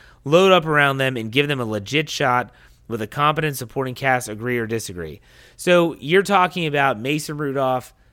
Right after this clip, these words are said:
Dwayne Haskins, and Joshua Dobbs. I'm fine with keeping those three. And then, yes, use your cap space this year to build up the rest of the roster. And if those quarterbacks can't get the job done, you'll know it.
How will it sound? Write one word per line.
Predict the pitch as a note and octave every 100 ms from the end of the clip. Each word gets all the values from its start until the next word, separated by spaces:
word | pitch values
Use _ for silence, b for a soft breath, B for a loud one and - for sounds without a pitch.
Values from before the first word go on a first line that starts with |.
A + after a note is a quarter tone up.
| _ -
Dwayne | C#3 D#3 D3+
Haskins, | C#3+ C3 B2 B2+ B2 A#2+ - _ _
and | G#2 G#2+
Joshua | A#2+ A2+ - G#2
Dobbs. | F#2+ F#2 D#2+ C#2 - b b b
I'm | - D#3 F#3
fine | F#3+ F#3+ G3
with | C#3
keeping | - C#3 B2+ A2+
those | A#2 A2
three. | - A2 F#2+ D#2+ - _ _ -
And | C#3 E3
then, | E3+
yes, | F3 A3+ D3 - - _
use | A#2 E3 G#3+ A#3+ A#3 G#3
your | A3
cap | - F#3 F3+ F#3+
space | - F3 E3 D#3
this | D3+ F3+ F3
year | F3 F3 C#3+ A#2+ b b b -
to | C3+
build | A#2+ - G#3 A3
up | F#3+ F3+
the | F3
rest | D#3+ D#3+ -
of | D3+
the | C3+
roster. | C3+ C3 B2+ - F#2 E2+ b b b
And | B2+
if | B2+
those | C3+ G#3+ G#3+
quarterbacks | - G#3 F#3+ F#3 E3+
can't | - F3
get | D#3+
the | D3
job | C3 C#3 C#3 C3+
done, | C#3 C3+
you'll | C3 E2+ C3+ G3
know | E3 C#3+
it. | D3 E3